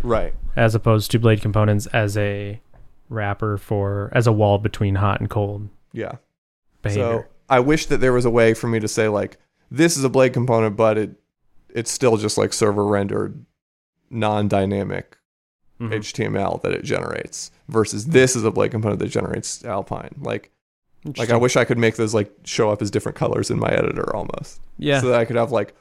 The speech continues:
Speaker 1: white, blue, and red, you know, or something like that.
Speaker 2: Yeah.
Speaker 1: For the three modes of being.
Speaker 2: Yeah, I smell. I smell it, Deke.
Speaker 1: Hmm. Remember when we used to be a philosophy podcast?
Speaker 2: Yeah.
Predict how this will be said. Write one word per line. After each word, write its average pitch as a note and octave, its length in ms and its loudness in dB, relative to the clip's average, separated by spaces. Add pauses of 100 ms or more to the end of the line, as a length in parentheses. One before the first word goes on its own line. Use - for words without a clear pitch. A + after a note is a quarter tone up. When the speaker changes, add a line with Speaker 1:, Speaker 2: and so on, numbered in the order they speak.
(220)
Speaker 1:
white, B2 580 2
blue, A2 540 4
and G#2+ 180 -2
red, G2 400 0 (380)
you - 100 -6
know, A2 120 -2
or A2+ 140 0
something A#2+ 260 -4
like A2 180 -10
that. - 240 -10 (100)
Speaker 2:
Yeah. B2 220 -6 (280)
Speaker 1:
For A2+ 140 -6
the G#2 100 -6
three A2 240 -4
modes A2 260 -2
of G#2+ 120 -4
being. A2 360 -6 (1080)
Speaker 2:
Yeah, A2 160 -4
I B2 60 0
smell. A2+ 420 -8 (1600)
I C3 40 -6
smell B2+ 300 0
it, B2+ 100 -8
Deke. B2+ 280 -6 (960)
Speaker 1:
Hmm. A2+ 160 -6 (680)
Remember E3+ 200 4
when A#3+ 80 -2
we F#3+ 80 -2
used F#3 160 -2
to F#3+ 40 -14
be E3 80 2
a D3+ 60 2
philosophy A2 380 -2
podcast? D3 580 -8 (880)
Speaker 2:
Yeah. D4+ 200 -14